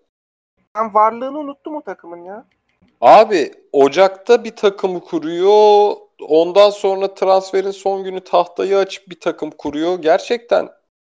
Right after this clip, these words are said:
Speaker 2: şey yani, zor. Oyun için de zor. Hangi kadro düzeniyle çıkıyor, ne yapıyor, ne ediyor, bunu ben bilmiyorum. Yani bu benim ayıbım olsun.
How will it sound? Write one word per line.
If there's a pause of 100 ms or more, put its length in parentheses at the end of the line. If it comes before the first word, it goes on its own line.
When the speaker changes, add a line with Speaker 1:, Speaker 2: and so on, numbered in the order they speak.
(340)
Speaker 2:
şey
yani, (380)
zor. (140)
Oyun
için
de
zor. (1040)
Hangi
kadro
düzeniyle
çıkıyor,
ne
yapıyor,
ne
ediyor,
bunu
ben
bilmiyorum.
Yani
bu
benim
ayıbım
olsun.